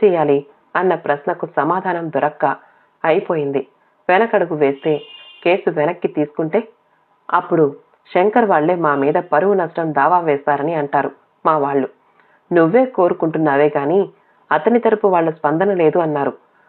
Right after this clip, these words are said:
అతని నుండి ప్రయత్నాలు జరిగినప్పుడు పొసగనీయక ఇక నాతో ఇలా అంటున్నారు. భార్యాభర్తల విషయంలో జోక్యాన్ని కోరుకున్నందుకు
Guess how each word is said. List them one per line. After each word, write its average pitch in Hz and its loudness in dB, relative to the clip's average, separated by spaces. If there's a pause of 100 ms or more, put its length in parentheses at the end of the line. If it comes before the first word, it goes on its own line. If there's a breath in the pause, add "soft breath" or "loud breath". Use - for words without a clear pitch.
(140 soft breath)
అతని 175 0
నుండి 151 0 (360 soft breath)
ప్రయత్నాలు 208 0
జరిగినప్పుడు 175 0 (480 soft breath)
పొసగనీయక 165 0 (420)
ఇక 180 0
నాతో 160 2
ఇలా 175 2
అంటున్నారు. 151 -2 (500)
భార్యాభర్తల 156 0
విషయంలో 151 -2 (500 soft breath)
జోక్యాన్ని 190 2
కోరుకున్నందుకు 147 0